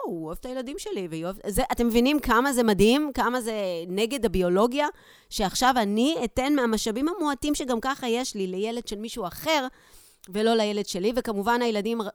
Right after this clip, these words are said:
קמים על הרגליים האחוריות, המוח שלהם עדיין בתהליך התפתחות, והם לא מבינים מה ההורים שלהם עושים כרגע, הם רק מבינים שמאיימים פה על ההישרדות שלהם, ועכשיו יש עוד ילדים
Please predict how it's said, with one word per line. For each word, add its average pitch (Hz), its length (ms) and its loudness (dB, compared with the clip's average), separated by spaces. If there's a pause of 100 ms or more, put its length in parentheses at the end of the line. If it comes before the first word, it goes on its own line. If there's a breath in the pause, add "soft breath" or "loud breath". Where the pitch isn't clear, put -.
קמים 214 280 -2
על 220 80 0
הרגליים 196 420 -2
האחוריות, 185 680 -2
המוח 185 320 -6
שלהם 180 400 -6
עדיין 175 500 -2
בתהליך 165 440 -10
התפתחות, - 580 -2 (440 loud breath)
והם 220 180 -4
לא 240 120 4
מבינים 285 460 -2
מה 202 140 2
ההורים 196 280 2
שלהם 180 280 -2
עושים 254 360 0
כרגע, 160 420 -4
הם 170 160 0
רק 208 200 2
מבינים 226 520 6
שמאיימים 208 720 2
פה 226 200 6
על 208 80 2
ההישרדות 185 520 -2
שלהם, 214 320 -2
ועכשיו 214 220 -4
יש 214 120 -4
עוד 262 220 0
ילדים 196 420 -2